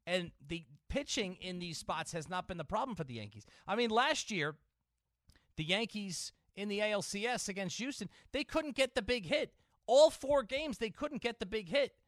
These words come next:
I mean, look, all, we remember that it was disappointing, and it never really truly felt like the Yankees were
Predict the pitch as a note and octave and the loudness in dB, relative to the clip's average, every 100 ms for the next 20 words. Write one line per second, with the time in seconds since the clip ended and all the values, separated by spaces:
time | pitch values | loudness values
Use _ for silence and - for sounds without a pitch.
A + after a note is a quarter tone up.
0 | _ _ _ _ - C4 E4 D#4 - G#3+ | _ _ _ _ -4 0 8 8 6 0
1 | G#3 A3+ E4 F4 C4 C#4+ C4+ G#3 F#3+ F#3 | 0 0 0 0 2 2 4 2 2 0
2 | F3 G3+ - F3 G#3 C4 F#3+ - - - | -2 -2 -2 -4 2 2 2 -4 -10 -4
3 | A#3 A#3 A3+ D4+ E4 C#4 B3+ B3 G3+ - | -2 -2 2 4 4 2 0 0 -2 -4
4 | C4 G#3+ - - A#3+ C4 F#3+ C#3+ C#3 - | -4 -4 -6 0 2 4 4 4 0 -8
5 | _ _ _ - F3 A3+ - G3+ D#3+ D3 | _ _ _ -6 -2 -2 -2 -2 -2 2
6 | F#3 | 2